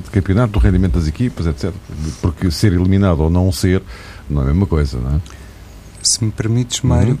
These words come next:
Speaker 2: se calhar colocaria a questão um bocadinho ao contrário,
Speaker 1: Sim.
Speaker 2: porque o Braga já jogou com o Benfica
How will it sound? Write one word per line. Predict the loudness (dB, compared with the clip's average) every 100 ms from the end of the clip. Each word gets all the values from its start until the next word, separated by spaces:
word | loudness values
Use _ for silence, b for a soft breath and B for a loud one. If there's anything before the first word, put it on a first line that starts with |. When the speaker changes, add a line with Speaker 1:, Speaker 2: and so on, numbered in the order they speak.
| -4
Speaker 2:
se | -4
calhar | -2 -2 -4
colocaria | -6 -2 0 0
a |
questão | -2 0 2
um |
bocadinho | 2 2 2 2
ao | 2
contrário, | 0 -2 0 0 0 -4
Speaker 1:
Sim. | -4
Speaker 2:
porque | -2 0 -2
o |
Braga | -2 0 0 0 0 0 0 -4 -4
já | 0
jogou | 0 0 -2
com | -2
o |
Benfica | -2 -2 -4 -6 -6